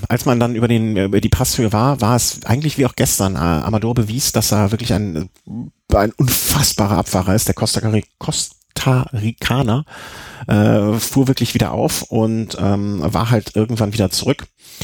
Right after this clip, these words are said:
Ähm, und, ähm, dann stand man quasi davor, dass man nur noch den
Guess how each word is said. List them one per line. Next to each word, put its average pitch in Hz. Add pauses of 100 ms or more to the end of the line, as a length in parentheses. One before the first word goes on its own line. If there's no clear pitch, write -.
(340)
Ähm, 110
und, 104
ähm, 92
dann 98
stand -
man 92
quasi -
davor, 101
dass 101
man 98
nur 104
noch 104
den 92